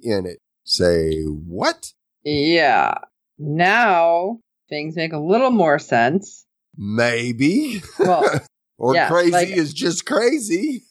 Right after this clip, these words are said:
Speaker 2: Well, like, attempted murder, that makes a little more sense that you're gonna be locked up more than
Speaker 1: Right.
Speaker 2: just burning down your own barn.
Speaker 1: That's true. Now, of course, he says him and Ward couldn't believe Michelle would be capable of such an act, but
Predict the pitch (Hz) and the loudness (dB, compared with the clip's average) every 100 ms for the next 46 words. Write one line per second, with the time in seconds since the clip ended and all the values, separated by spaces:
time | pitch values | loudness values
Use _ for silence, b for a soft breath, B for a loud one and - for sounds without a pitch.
0 | _ 370 339 311 339 - _ - 220 - | _ -2 2 2 0 -4 _ -2 -2 0
1 | 170 190 196 202 196 185 151 160 226 202 | 0 0 0 0 0 -2 0 0 2 2
2 | 175 180 185 170 160 143 151 170 - 156 | 2 4 2 2 2 2 0 -2 -4 -4
3 | 170 175 165 160 180 180 156 165 160 156 | 0 2 0 2 0 0 -4 -2 0 2
4 | 156 170 - 175 160 147 160 147 151 139 | 2 0 0 0 0 0 0 0 -2 -4
5 | - _ _ 117 92 165 - - 156 151 | -10 _ _ -10 -2 -2 -2 0 0 2
6 | 147 151 156 151 131 139 175 143 156 - | 2 2 2 2 2 2 2 0 -2 -10
7 | _ 98 107 - 165 160 107 135 _ _ | _ -12 -12 -10 -6 -4 -4 -6 _ _
8 | _ 92 90 - 123 117 120 - 131 117 | _ -10 -8 0 0 0 -4 -2 0 0
9 | 113 160 170 156 151 147 139 - 170 175 | 0 2 0 2 4 4 2 0 -2 0
10 | 147 147 147 135 127 - 135 131 131 120 | 0 2 2 0 -4 -2 0 2 0 -2
11 | 113 98 92 135 143 143 131 127 120 104 | -4 -8 -6 -2 -2 -4 -4 -4 -4 -6
12 | 123 113 - 101 - 147 156 160 156 _ | -4 -4 -6 -12 -4 0 2 0 -6 _
13 | _ _ 104 95 92 | _ _ -6 -4 -4